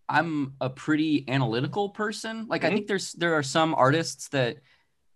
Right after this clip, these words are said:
Speaker 1: draw completely off of passion. Like, they don't necessarily even internalize or analyze why they're doing the things they're doing.
Speaker 2: Mm-hmm.
Speaker 1: They're just doing those things because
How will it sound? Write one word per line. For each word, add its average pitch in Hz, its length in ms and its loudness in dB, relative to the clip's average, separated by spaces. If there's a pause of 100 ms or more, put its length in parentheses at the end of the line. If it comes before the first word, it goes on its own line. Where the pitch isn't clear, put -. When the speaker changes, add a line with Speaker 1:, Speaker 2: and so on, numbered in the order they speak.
(260)
Speaker 1:
draw 127 400 6
completely 139 580 2
off 113 280 4
of - 280 -8 (260)
passion. 139 520 4
Like, 127 140 -2
they 143 60 2
don't 139 160 4
necessarily 131 480 0
even 117 480 -2
internalize 131 840 2
or 110 280 -2
analyze 131 600 2
why 107 380 6
they're 143 180 2
doing 147 160 0
the 151 60 -2
things 156 260 -4
they're 160 120 -2
doing. 175 380 -2
Speaker 2:
Mm-hmm. - 340 -18
Speaker 1:
They're 143 100 6
just 135 240 4
doing 131 240 4
those 120 200 -2
things 123 300 -2
because 113 500 -2